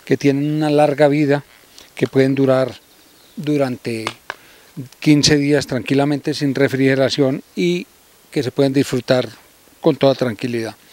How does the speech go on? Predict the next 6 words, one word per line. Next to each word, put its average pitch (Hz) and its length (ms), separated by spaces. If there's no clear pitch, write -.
En 143 140
este 160 240
caso 196 360
de 160 160
estos 185 280
tomates 131 800